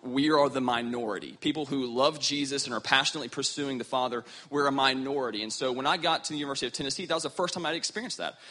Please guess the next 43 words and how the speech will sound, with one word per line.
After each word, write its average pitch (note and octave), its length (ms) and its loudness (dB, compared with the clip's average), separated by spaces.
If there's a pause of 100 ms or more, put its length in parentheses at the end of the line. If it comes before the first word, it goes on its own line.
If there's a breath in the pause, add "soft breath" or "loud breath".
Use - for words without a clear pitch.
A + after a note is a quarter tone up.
I B2 60 2
grew C#3 140 2
up C#3+ 80 -2
in C3+ 80 -4
church, G3+ 320 0
went D3+ 120 -4
to C#3 100 -4
a - 20 -6
Christian - 400 -4
high F#3 180 0
school, E3 460 -2 (240 loud breath)
and B2+ 100 -6
so D3+ 140 -2
when C#3+ 80 2
I C#3 80 2
got F#3+ 260 2
there, C#3+ 300 2
I D#3 160 4
learned F3+ 360 2
very D#3+ 220 2
quickly D3+ 320 -4
how C#3 100 2
to A#2+ 80 0
fit B2 200 -2
in. D2+ 180 -4 (340 loud breath)
Um, B2+ 320 6
all E3+ 200 10
I F#3 60 8
needed F3+ 200 4
to D#3 140 2
do D#3+ 240 6
was C#3+ 540 4
get D3+ 140 0
some C#3 240 -2
really D#3 200 2
cool G3 160 4
clothes, E3+ 400 0 (260 loud breath)
uh, C3+ 300 8
join D#3 240 4
a F#3 40 0
fraternity, D#3 680 2 (240 loud breath)
and C#3 580 4
party F3+ 480 4